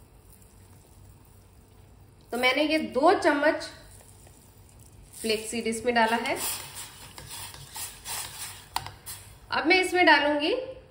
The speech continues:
एक चम्मच भर के कलौंजी। अब इसको हम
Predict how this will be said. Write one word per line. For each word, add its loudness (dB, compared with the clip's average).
एक 2
चम्मच 2
भर 2
के -4
कलौंजी। 0
अब 0
इसको 0
हम 0